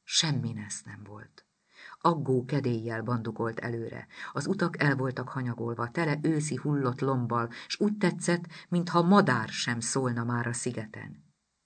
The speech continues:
Mikor a kunyhó közelébe érkezett, szorongó érzés fogta el a szívét. Mi történt az itt lakókkal?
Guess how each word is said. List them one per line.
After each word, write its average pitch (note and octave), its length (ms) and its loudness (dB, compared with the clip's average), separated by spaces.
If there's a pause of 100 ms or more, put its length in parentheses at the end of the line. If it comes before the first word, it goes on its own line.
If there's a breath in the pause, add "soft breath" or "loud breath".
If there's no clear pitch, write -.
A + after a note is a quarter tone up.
(240)
Mikor D3 220 -4
a D3+ 80 0
kunyhó D#3 420 4
közelébe B2+ 560 0
érkezett, D3+ 540 2 (220 loud breath)
szorongó C3 680 4
érzés B2 440 0
fogta C3+ 280 -4
el B2 120 -2
a A#2 60 -4
szívét. A#2+ 600 -6 (500 soft breath)
Mi G#3+ 160 2
történt B2+ 500 2
az A#2+ 160 -4
itt B2 140 -6
lakókkal? A#2 720 -6